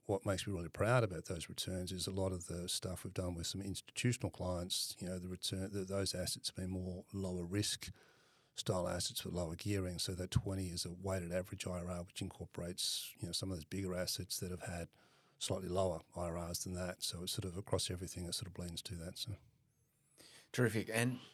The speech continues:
Speaker 2: perhaps you could talk a little bit about the different sectors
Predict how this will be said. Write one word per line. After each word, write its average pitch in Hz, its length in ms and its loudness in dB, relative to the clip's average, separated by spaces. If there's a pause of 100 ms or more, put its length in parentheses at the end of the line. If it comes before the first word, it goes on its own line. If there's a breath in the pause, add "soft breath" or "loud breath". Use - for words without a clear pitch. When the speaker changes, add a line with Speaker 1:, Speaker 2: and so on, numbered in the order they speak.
Speaker 2:
perhaps 143 300 2
you - 60 -8
could - 160 4
talk 110 260 6
a 107 60 0
little 101 200 4
bit 92 120 4
about 90 520 4 (220)
the - 80 -4
different 90 640 0
sectors - 960 2